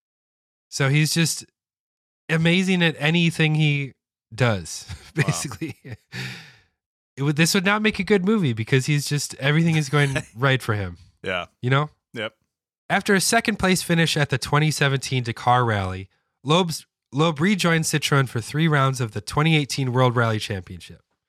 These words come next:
Speaker 1: He finished fifth in his first race in Mexico. Then he had a frustrating finish out of the points in Corsica after going off into a ditch,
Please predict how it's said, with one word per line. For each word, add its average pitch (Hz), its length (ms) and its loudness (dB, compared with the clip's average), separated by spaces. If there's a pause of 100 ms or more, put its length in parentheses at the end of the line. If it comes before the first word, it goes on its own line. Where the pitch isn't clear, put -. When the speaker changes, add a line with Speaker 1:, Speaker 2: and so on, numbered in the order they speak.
(840)
Speaker 1:
He 170 100 0
finished 214 360 2
fifth - 400 0
in 160 100 0
his 151 160 2
first 170 340 2
race 143 280 0
in 127 80 -4
Mexico. 117 500 0
Then 127 160 -2
he 165 100 2
had 156 140 2
a 131 60 -2
frustrating 165 560 2
finish 135 360 0 (120)
out 147 180 2
of 180 80 2
the 160 80 2
points 131 380 0
in 113 80 -8
Corsica 113 640 0
after 117 300 -4
going 139 340 0
off 135 200 0
into 131 220 2
a 107 60 0
ditch, 98 500 -6